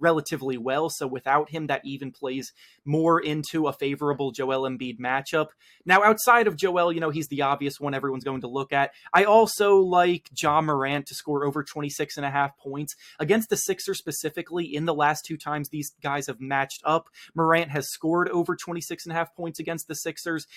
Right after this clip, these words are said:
including a thirty-seven point game last year. And earlier this year, he had a bit of an off night, but still scored twenty-eight points. So i-, it's a matchup that I think Ja Morant can exploit. The Sixers,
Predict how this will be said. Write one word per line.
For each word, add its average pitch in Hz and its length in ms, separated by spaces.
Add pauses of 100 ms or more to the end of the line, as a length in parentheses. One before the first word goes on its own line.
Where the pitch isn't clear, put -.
(160)
including 190 520
a 143 60
thirty-seven 151 580
point 143 300
game 139 220
last 135 440
year. 147 120 (300)
And 220 240
earlier 190 440
this 160 280
year, 180 180
he 180 240
had 165 160
a 160 40
bit 147 180
of 175 100
an 147 80
off 143 260
night, 147 220
but - 140
still 156 260
scored 147 480
twenty-eight 147 540
points. 147 480 (260)
So 175 520 (340)
i-, 170 200
it's 175 240 (140)
a 180 80 (140)
matchup 214 540 (120)
that 156 260 (220)
I 147 120
think 175 380
Ja 156 160
Morant 147 380
can 135 140
exploit. 147 680
The 139 80
Sixers, 151 600